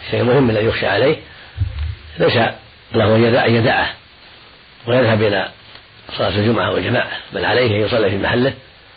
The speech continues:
ويسقط عنه حضور الجمعة والجماعة في هذه الحال، إلا إذا وجد من ي-، من ينوب عنه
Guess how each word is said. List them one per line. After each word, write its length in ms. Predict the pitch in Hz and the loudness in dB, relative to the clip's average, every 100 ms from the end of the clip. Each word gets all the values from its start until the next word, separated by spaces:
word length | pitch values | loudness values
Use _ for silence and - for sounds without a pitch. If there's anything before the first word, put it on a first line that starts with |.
| - - - - | -20 -20 -20 -8
ويسقط 460 | - 131 123 127 | -2 0 0 0
عنه 420 | 113 110 98 92 - | 0 0 0 -2 -4
حضور 360 | 107 113 117 101 | -2 0 0 0
الجمعة 340 | 113 107 107 | 0 0 0
والجماعة 380 | 95 104 113 - | 0 0 0 -2
في 100 | 101 | -4
هذه 220 | 95 101 | -4 -4
الحال، 200 | - - - - - - - - - - - - - | -4 -6 -10 -20 -20 -20 -20 -20 -20 -20 -20 -12 -2
إلا 220 | 143 131 | 2 4
إذا 160 | 120 110 | 4 2
وجد 260 | 123 110 | 2 2
من 140 | 110 113 | 0 0
ي-، 260 | 110 101 | -2 -2
من 60 | 101 | 0
ينوب 300 | 101 107 101 | 2 0 0
عنه 200 | 107 | -2